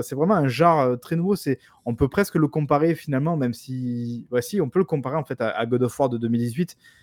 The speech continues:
qui, qui, en fait, euh, reprend la licence, mais qui, qui, en, qui va pour le, le mener vers un autre genre. C'est vraiment ça. Resident Evil quatre. Après, attention, je dis pas, enfin, je comprends la nécessité aussi à un moment donné de se réinventer pour une licence et tout ça. Et puis, une fois de plus, il semblerait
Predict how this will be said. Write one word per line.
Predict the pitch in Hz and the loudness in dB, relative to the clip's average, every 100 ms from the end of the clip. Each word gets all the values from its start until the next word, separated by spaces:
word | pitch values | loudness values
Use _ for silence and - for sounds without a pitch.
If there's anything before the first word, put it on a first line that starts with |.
| _ _ | _ _
qui, | - 123 | -4 -4
qui, | 117 123 120 | -4 0 2
en | 120 | 2
fait, | 151 147 | 0 0
euh, | 123 | 0
reprend | 117 113 123 127 | 2 4 2 2
la | 143 131 | 2 2
licence, | 127 185 - | 0 -4 -2
mais | 131 | -6
qui, | - 123 123 120 | -4 -4 -4 -4
qui, | - 131 | -6 -4
en, | 123 127 - _ _ | -2 -2 -6 _ _
qui | - 135 | -10 0
va | 147 | 2
pour | 165 139 135 | 2 0 2
le, | 127 131 | 2 2
le | 131 | 2
mener | 135 151 | 0 0
vers | 139 | 0
un | 127 127 | 0 0
autre | 151 156 143 | -2 0 -2
genre. | 131 156 170 | 2 0 0
C'est | - 104 | -8 -6
vraiment | 113 131 | -4 -2
ça. | 127 139 156 - - _ - | -2 -2 -2 -4 -20 _ -8
Resident | 120 | -6
Evil | 113 123 | -2 0
quatre. | 160 - | 0 0
Après, | 127 - 185 - _ _ | -4 4 4 4 _ _
attention, | - - - 175 | -10 -8 -4 -2
je | 123 | -2
dis | 113 | -2
pas, | - 170 190 - _ _ _ _ - | 6 6 6 -4 _ _ _ _ -6
enfin, | 123 | -2
je | 107 110 | 0 -2
comprends | - 147 135 165 170 | 4 4 4 6 6
la | 143 | 4
nécessité | 131 127 127 - 175 | 0 -2 -8 -8 -4
aussi | 160 160 | -2 0
à | |
un | |
moment | 127 | 0
donné | 120 135 | 0 -2
de | |
se | 127 | -2
réinventer | 127 123 123 120 | -2 -2 -2 -2
pour | 139 123 | -2 -2
une | |
licence | 123 117 123 123 | -2 -2 -6 -6
et | |
tout | 113 | -6
ça. | 185 175 | 0 0
Et | |
puis, | 127 127 | 0 -2
une | 123 | -4
fois | 113 123 | -4 -6
de | |
plus, | 151 151 | -6 -8
il | 120 | -6
semblerait | 123 117 123 139 | -4 0 2 2